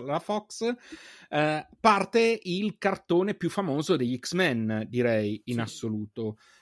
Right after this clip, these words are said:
Speaker 1: Eh, si chiama semplicemente X-Men, questo sì, lo trovate su Disney Plus,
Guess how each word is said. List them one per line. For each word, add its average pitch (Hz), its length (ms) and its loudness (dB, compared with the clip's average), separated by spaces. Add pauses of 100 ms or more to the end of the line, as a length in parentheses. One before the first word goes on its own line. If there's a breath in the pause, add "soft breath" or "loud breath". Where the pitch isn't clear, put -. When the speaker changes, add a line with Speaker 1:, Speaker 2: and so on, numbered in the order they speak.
(100 soft breath)
Speaker 1:
Eh, 113 580 -4
si - 160 -12
chiama 156 300 4
semplicemente 127 680 -2
X-Men, 196 840 -2
questo 170 320 0
sì, 185 540 -2
lo 131 160 -6
trovate 147 340 -2
su 135 140 -8
Disney 139 340 -6
Plus, 160 400 0